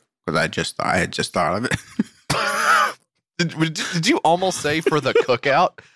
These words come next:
Speaker 2: Did you almost say?
Speaker 1: No.
Speaker 2: Bro, <laughs> did you almost say for the
Speaker 1: <laughs>
Speaker 2: cookout?
Speaker 1: So I was, uh, in there and I was like, "Damn, there's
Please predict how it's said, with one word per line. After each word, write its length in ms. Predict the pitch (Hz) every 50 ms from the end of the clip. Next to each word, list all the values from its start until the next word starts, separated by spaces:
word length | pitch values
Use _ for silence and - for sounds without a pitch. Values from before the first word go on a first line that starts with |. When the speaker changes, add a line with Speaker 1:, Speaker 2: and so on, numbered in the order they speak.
| _
Speaker 2:
Did 120 | - 170 165
you 120 | 220 285
almost 320 | 240 233 233 262 240 233 -
say? 200 | 190 190 202 214
Speaker 1:
No. 400 | 202 110 113 127 151 190 262 277 - _ _ _ _ _ _ _ _ -
Speaker 2:
Bro, 140 | 185 185 180 180
<laughs> 80 | - -
did 160 | 220 240 -
you 160 | 233 226 226
almost 300 | 233 269 302 359 330 254
say 100 | 220 208 208
for 200 | - - 233 208
the 100 | - 156
Speaker 1:
<laughs> 0 |
Speaker 2:
cookout? 640 | 139 143 151 147 147 151 - 180 175 202 220 - _ _ _ _ - 170 - - - - - - - - - - - - -
Speaker 1:
So 100 | - -
I 160 | 147 147 151 151
was, 240 | 151 151 147 139
uh, 240 | 143 135 131 127 123 127
in 120 | 139 139
there 160 | 131 117 110
and 80 | 107 101
I 60 | 101
was 120 | 98 98
like, 160 | - - - -
"Damn, 100 | - - - - - - -
there's 20 | -